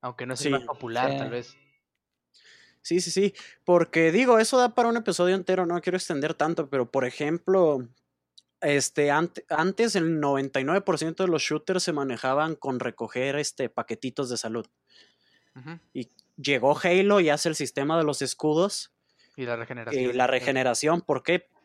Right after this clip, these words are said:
Speaker 2: Tiene sentido, o sea, es futurista y aparte los mapas están tan grandes que ponerte a buscar, este,
Speaker 1: Sí,
Speaker 2: paquetitos de
Speaker 1: escaso.
Speaker 2: salud se vuelve molesto.
Speaker 1: Ujú.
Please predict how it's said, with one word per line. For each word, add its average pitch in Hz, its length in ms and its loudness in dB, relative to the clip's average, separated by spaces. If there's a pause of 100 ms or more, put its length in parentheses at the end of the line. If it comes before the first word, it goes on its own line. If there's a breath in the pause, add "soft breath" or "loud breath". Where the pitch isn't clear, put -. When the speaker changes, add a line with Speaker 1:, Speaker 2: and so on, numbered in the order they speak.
(120)
Speaker 2:
Tiene 170 200 2
sentido, 214 440 2
o 175 40 4
sea, 147 220 0
es - 180 -6
futurista 185 840 -2 (260)
y 147 80 0
aparte 147 340 0
los 165 140 4
mapas 160 320 0
están 151 320 -4
tan 190 200 0
grandes 165 640 -2
que 143 160 -4
ponerte 135 480 -2
a 180 40 4
buscar, 139 400 0
este, 117 720 -4 (340 soft breath)
Speaker 1:
Sí, - 80 -20
Speaker 2:
paquetitos 131 480 -2
de 156 60 0
Speaker 1:
escaso. 143 120 -2
Speaker 2:
salud 135 260 0
se 160 140 0
vuelve 127 1000 0
molesto. 131 600 -4 (360)
Speaker 1:
Ujú. 131 100 -20